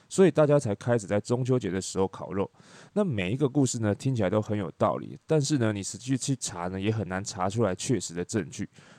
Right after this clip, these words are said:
不过呢，不管它是怎么样开始的，反正现在中秋烤肉的活动就变成了一个比以前吃文旦、吃月饼更流行的一个新的传统。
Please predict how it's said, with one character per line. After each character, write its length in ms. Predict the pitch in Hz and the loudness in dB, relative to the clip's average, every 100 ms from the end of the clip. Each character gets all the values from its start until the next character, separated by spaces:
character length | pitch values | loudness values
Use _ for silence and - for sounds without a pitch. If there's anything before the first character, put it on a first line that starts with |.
| _ | _
不 100 | 151 | 4
过 160 | 208 175 | 6 8
呢， 120 | 139 | 6
不 140 | - | 4
管 120 | - | 2
它 140 | 104 117 | 2 2
是 100 | 135 | 0
怎 140 | 92 | -2
么 80 | 87 | -4
样 100 | 107 | -4
开 220 | - 101 | -2 -2
始 180 | 107 - | -2 -4
的， 140 | - - - _ | -12 -18 -20 _
反 200 | 104 107 | -4 2
正 160 | 160 | 2
现 160 | 147 156 | 4 4
在 80 | 143 | 4
中 300 | - 139 139 | 4 0 2
秋 180 | - | 2
烤 280 | 135 - 87 | 2 2 0
肉 80 | 117 | 2
的 80 | 107 | 0
活 240 | - 92 | 0 -2
动 160 | 110 104 | 0 2
就 120 | 120 | 0
变 280 | 110 139 101 | 2 0 0
成 160 | - | -4
了 60 | 90 | -6
一 100 | 101 | -6
个 160 | 104 92 | -4 -4
比 260 | - 87 - _ _ | -6 -16 -16 _ _
以 160 | - 107 | -10 -6
前 240 | 95 95 | -2 -2
吃 240 | 113 - 143 | 0 2 4
文 220 | 117 110 | 4 4
旦、 160 | 123 113 | 0 0
吃 240 | - 120 | -4 0
月 180 | 127 107 | 2 2
饼 220 | - - | 0 -4
更 200 | - 131 | 4 4
流 180 | 95 92 | 4 0
行 160 | 98 85 | -2 -4
的 80 | 92 | -4
一 60 | |
个 100 | 101 | -4
新 260 | 95 - 120 | -4 -4 -4
的 80 | 95 | -4
传 300 | - 78 87 | -6 -10 -10
统。 160 | - | -14